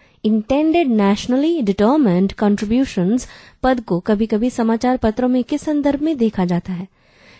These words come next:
जलवायु परिवर्तन का सामना करने के लिए विश्व के देशों के लिए बनाई कार्य योजना।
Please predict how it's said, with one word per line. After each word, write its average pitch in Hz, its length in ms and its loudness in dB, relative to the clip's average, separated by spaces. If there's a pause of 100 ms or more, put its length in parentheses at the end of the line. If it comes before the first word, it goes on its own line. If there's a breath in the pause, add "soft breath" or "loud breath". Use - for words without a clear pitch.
(120)
जलवायु 285 460 2
परिवर्तन 214 640 0
का 190 120 -2
सामना 190 420 -2
करने 196 320 -2
के 208 160 -4
लिए 247 160 0
विश्व 208 380 -4
के 202 140 -4
देशों 196 380 -2
के 226 120 -6
लिए 233 120 0
बनाई 202 360 0
कार्य 196 380 -2
योजना। 170 580 -2